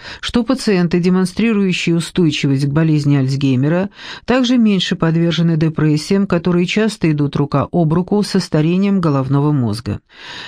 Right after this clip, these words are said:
Люди с так называемым устойчивым личностным профилем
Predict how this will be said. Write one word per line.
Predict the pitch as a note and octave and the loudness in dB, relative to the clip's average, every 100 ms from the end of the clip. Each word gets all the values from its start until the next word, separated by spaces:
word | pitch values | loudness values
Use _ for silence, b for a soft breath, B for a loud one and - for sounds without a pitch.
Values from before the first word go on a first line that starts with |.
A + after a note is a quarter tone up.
| B | B
Люди | D#3 G3+ G#3+ F3+ F#3 F3+ - | 0 2 2 2 2 2 -2
с | - - - - | -6 -10 -12 -6
так | - E3 | -2 0
называемым | F3 E3 F3 F3+ E3+ E3 D#3 | 2 2 2 2 2 0 0
устойчивым | G3 E3+ - E3+ D3+ - F#3 F#3+ - | -2 -4 0 2 2 0 0 0 0
личностным | F3 G3 - F#3 F3 F#3 F#3 | 0 0 0 -2 0 0 0
профилем | F#3 F#3 F3 F#3 F#3 | 2 0 0 0 0